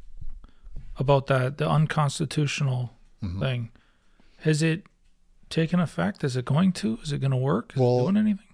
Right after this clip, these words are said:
Speaker 2: yeah, 'cause as a result of it, myself and several other people have all filed lawsuits against the federal government now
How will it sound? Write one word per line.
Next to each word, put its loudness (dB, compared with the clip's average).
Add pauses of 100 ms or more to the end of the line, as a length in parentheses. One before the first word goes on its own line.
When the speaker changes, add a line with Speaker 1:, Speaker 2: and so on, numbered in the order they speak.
(160)
Speaker 2:
yeah, 4
'cause -4
as 0
a -4
result -2
of -6
it, -8
myself -6
and -6
several -2
other -4
people -6
have -6
all -4
filed -6
lawsuits -6
against -8
the -8
federal -6
government -6
now -14